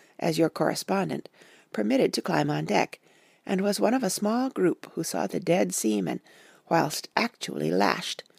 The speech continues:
to the wheel. It was no wonder that the coast guard was surprised, or even awed, for not often can such a sight have been seen. The man was simply fastened by his hands,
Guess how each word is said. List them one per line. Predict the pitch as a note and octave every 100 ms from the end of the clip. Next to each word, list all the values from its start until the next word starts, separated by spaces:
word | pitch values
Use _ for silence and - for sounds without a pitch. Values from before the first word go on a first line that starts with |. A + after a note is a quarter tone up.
| _
to | - F#3
the | F#3
wheel. | B3 A#3+ C2+ - _ _ _ _ _ _ _ _ _ _ _ _ _ _ _ _ _ _ _ _ - - - - - -
It | G3+
was | F#3+
no | F#3+ C4
wonder | A3 F#3 B2+
that | C3+ -
the |
coast | D#3 F3+ F3 -
guard | C#3+ -
was | C3+ -
surprised, | - - E3 C#3+ G2+ C#3+ - - _ _ _ -
or | D#3+
even | G3 E3+
awed, | - F3 A3+ - - - _ _ - -
for | - E3+
not | E3+ A#3
often | A3+ C4+ - - B2
can | D#3+ D3
such | E3+ E3+
a | D#3
sight | - A3 G#3
have | F3 D#3+
been | - C#3
seen. | - A#3 A#3+ - - _ _ _ _ _ _ _ _ _ - - - _
The | F#3
man | A#3 D4+
was | B3 G#3
simply | A#3 C4 E4
fastened | - E3+ F3+ A3+ A3+
by | F#3+
his | G3+ A#3+
hands, | A#3 G3 C3 - -